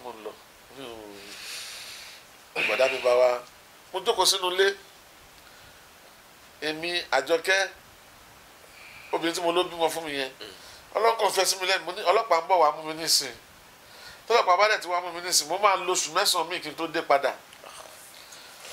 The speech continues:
Speaker 1: Ah, ó ní, "Kí ló dé?" Mo náà kàn mí sọ bẹ́ẹ̀ fún mi, pé ọlọ́pàá fẹ́ wá mú mi.
Speaker 2: Hmm.
Speaker 1: Ṣé ẹ rí gbogbo àdúrà tí mo ti ṣe nígbà tí mo wà lọ́gbà ẹ̀wọ̀n yẹn? Ó ti di nǹkan sára mi gan.
Speaker 2: Hmm.
Speaker 1: Kò sáàyè àti mi kì í rìn káàkiri.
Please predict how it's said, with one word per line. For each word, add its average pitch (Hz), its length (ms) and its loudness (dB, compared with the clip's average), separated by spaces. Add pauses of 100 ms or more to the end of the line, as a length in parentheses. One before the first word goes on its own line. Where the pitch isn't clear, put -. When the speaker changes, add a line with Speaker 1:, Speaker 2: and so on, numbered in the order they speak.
(160)
Speaker 1:
Ah, 160 140 4 (640)
ó 233 100 -2
ní, 247 80 -8
"Kí 233 140 -8
ló 226 100 -2
dé?" 226 160 -2 (1500)
Mo 196 100 -6
náà 233 140 2
kàn 185 140 2
mí 180 60 -4
sọ 175 140 4
bẹ́ẹ̀ 180 160 4
fún 151 160 -4
mi, 151 60 -4
pé 175 120 0
ọlọ́pàá 156 260 4
fẹ́ 151 100 0
wá 147 160 6
mú 143 100 -8
mi. 131 100 -12 (260)
Speaker 2:
Hmm. 101 120 -10 (260)
Speaker 1:
Ṣé 254 120 4
ẹ 233 60 4
rí 254 80 -4
gbogbo 208 280 2
àdúrà 220 280 6
tí 190 80 -10
mo 196 80 -4
ti 185 100 -8
ṣe 190 220 4
nígbà 214 240 2
tí 175 80 -8
mo 170 80 4
wà 156 80 6
lọ́gbà 160 240 2
ẹ̀wọ̀n 151 160 2
yẹn? 190 80 -4
Ó 247 60 -2
ti 240 140 -2
di 233 140 -2
nǹkan 233 200 0
sára 247 300 4
mi 226 100 -2
gan. 226 260 4
Speaker 2:
Hmm. 127 400 -8 (640)
Speaker 1:
Kò 196 200 4
sáàyè 254 440 4
àti 202 480 -2
mi 202 200 -4
kì 180 140 -8
í 214 100 4
rìn 226 120 0
káàkiri. 175 500 2